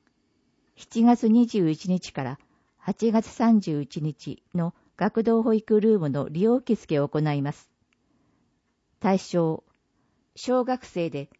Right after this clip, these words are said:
保育にかける、家庭で保育できないとともに、保育ルームでの集団行動が可能な児童。必要書類。丸一、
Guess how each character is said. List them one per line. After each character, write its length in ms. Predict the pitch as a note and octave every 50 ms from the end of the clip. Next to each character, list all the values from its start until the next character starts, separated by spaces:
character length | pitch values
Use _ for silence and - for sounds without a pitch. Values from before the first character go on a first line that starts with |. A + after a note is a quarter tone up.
| _ _ _ _ _ _ _ _ _
保 140 | - F#3
育 240 | A#3 A#3 - - A#3+
に 140 | A3 A#3 A3+
か 160 | - A3+ G3+
け 120 | - G#3+ F#3+
る、 200 | D#3 - - _ _ _ _ _ _ _ _ _ _ _ _ _ _ _
家 160 | - F3+ F3+ -
庭 180 | A3 A3 G#3+
で 140 | G3+ G#3+ G#3
保 180 | G#3+ - G#3+ A3+
育 220 | B3 - - A#3+
で 140 | A3 A#3 A3+
き 140 | - A#3 G3+
な 120 | E3 C#3
い 100 | C3 - _
と 100 | - D#3+
と 140 | D3+ E3+ E3
も 100 | D#3 D#3+
に、 200 | D3 C#3+ D#3 - _ _ _ _ _ _ _ _
保 120 | A#3 G#3+
育 260 | B3 A#3 - B3+ C4+
ル 160 | C4 C4+ C4+
ー 20 | B3
ム 100 | A3+ G3
で 100 | D3+ E3
の 100 | D3+ D3
集 220 | D3+ - G#3 A3 G#3
団 220 | A3 G#3+ G#3 G3
行 240 | - G#3 G#3 G#3 F#3
動 140 | D3+ C#3+ C#3
が 100 | C#3+ C3+
可 180 | - G#3 E3
能 180 | F3 F3+ F3+ F3+
な 120 | F3+ F3 E3+
児 140 | E3 E3+
童。 240 | D3 C3 - - - _ _ _ _ _ _ _ _ _ _ _ _ _ _ _ _ _ _ _ _
必 260 | _ - _ - A3+ A#3
要 180 | A3+ A3+ A3+
書 180 | A3 - A#3 G#3+
類。 200 | D#3 C#3 - - _ _ _ _ _ _ _ _ _ _ _ _ _ _ _ -
丸 260 | E3+ E3+ E3 F#3 F#3+
一、 420 | F#3 F3 - - - D#3 - -